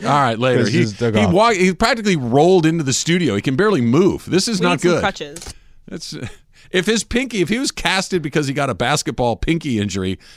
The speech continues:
Speaker 1: this may be the end of Morales as we know him. Should we start planning services? <laughs>
Speaker 3: But, okay, back to, <laughs> back to your friend
Speaker 2: He
Speaker 3: on the
Speaker 2: rolled
Speaker 3: couch.
Speaker 2: his ankle. Can we plan services? <laughs>
Speaker 3: I'm sorry for your loss.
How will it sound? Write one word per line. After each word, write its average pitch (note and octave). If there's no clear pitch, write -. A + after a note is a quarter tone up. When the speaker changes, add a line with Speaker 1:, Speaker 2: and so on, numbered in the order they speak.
Speaker 1:
this G3
may G#3+
be E3
the C#3
end C#3+
of G#2
Morales A#2
as G2+
we G2
know A2
him. -
Should D3
we D3+
start D#3+
planning E3
services? F3
<laughs> -
Speaker 3:
But, A#3+
okay, G#3
back A3
to, -
<laughs> -
back A#3
to -
your F4+
friend B3
Speaker 2:
He -
Speaker 3:
on A#2+
the C3
Speaker 2:
rolled C#3+
Speaker 3:
couch. D#3
Speaker 2:
his C#3+
ankle. B2
Can B2+
we C#3+
plan C#3
services? A2
<laughs> -
Speaker 3:
I'm D#3
sorry G3
for G3
your F#3
loss. F3+